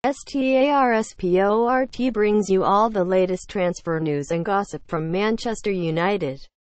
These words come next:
Arsenal, Liverpool, Chelsea, Real Madrid, Barcelona and more. Transfer news, live updates.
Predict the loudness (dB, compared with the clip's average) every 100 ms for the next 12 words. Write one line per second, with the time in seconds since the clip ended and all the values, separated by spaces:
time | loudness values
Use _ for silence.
0 | _ _ _ _ 0 0 0 -2 -2 -6
1 | -10 _ -6 -2 0 0 -6 -4 -6 -6
2 | -10 _ -14 -4 0 0 -2 -6 -8 -12
3 | _ -4 2 2 2 2 2 2 0 0
4 | 0 0 -4 -14 _ -12 -2 -2 -2 -4
5 | -2 0 2 0 0 -2 -4 -4 -6 -10
6 | -20 _ -6 -2 -2 -4 -6 -4 -4 -4
7 | -4 -2 0 0 -2 -4 -4 -4 -4 -12